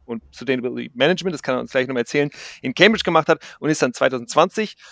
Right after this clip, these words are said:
C E O von Sonnen geworden. Deswegen willkommen im Podcast, lieber Oliver Koch.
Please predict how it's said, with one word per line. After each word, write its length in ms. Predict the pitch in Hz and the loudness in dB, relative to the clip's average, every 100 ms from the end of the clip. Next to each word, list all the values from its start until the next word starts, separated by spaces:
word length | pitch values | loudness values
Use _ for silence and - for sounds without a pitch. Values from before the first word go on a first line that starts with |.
| - _ | -20 _
C 280 | - 151 | -4 -2
E 40 | 131 | 0
O 240 | 139 - | -2 -4
von 360 | _ - 117 139 - | _ -6 -6 -6 -12
Sonnen 480 | 113 104 165 185 110 | -12 0 2 2 0
geworden. 260 | 95 104 | -8 -10
Deswegen 420 | 113 - 127 117 | -8 -4 -4 -4
willkommen 360 | 131 151 - 131 | -8 -8 -8 -8
im 200 | 131 120 | -8 -10
Podcast, 540 | - - - 117 - | -12 -12 -4 -4 -4
lieber 320 | 117 117 123 123 | -16 -6 -4 -4
Oliver 240 | 110 120 | -8 -8
Koch. 220 | - 185 | -12 -16